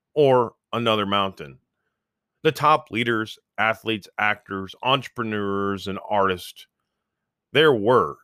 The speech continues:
different paths and backgrounds that they've all had. Roberto Martinez, a Spanish football manager, whose, uh, father, uh, was a, he was also a player, and then his father became a coach.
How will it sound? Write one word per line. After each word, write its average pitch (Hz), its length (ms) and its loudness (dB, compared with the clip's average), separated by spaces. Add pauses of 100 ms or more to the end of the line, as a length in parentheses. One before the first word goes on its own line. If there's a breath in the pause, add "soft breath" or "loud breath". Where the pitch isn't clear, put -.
different 120 320 -4
paths 90 760 -2 (420)
and 104 200 -8
backgrounds 78 800 -4
that 92 180 -8
they've 90 240 -4
all 82 220 -2
had. 95 320 -8 (1200)
Roberto 117 580 2
Martinez, 101 800 0 (280)
a 104 100 -2
Spanish 120 480 -2
football 95 400 -4
manager, 82 580 -6 (920 soft breath)
whose, 135 240 4
uh, 107 220 4
father, 127 720 2 (480)
uh, 107 240 0
was 104 160 -2
a, 82 220 -10
he 131 100 -12
was 147 140 -2
also 139 260 0
a 90 60 -2
player, 110 640 -4 (600)
and 110 160 -6
then 127 380 0 (160)
his 107 160 -16
father 101 280 0
became 95 340 -6
a 95 40 -8
coach. - 500 -8